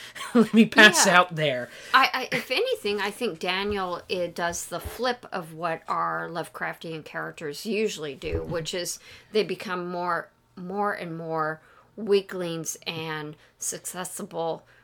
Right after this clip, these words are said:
Speaker 2: versus Daniel, who starts out and you kinda think he's this kind of weak cop that, uh, has no backbone.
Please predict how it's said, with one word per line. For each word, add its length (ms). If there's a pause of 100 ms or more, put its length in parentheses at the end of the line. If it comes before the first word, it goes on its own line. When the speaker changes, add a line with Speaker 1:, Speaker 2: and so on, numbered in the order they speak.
(100)
Speaker 2:
versus 880 (200)
Daniel, 680 (180)
who 160
starts 400
out 240
and 200
you 100
kinda 280
think 380 (380)
he's 340
this 340
kind 320
of 180 (220)
weak 580 (220)
cop 460 (100)
that, 500 (100)
uh, 220
has 320
no 240
backbone. 680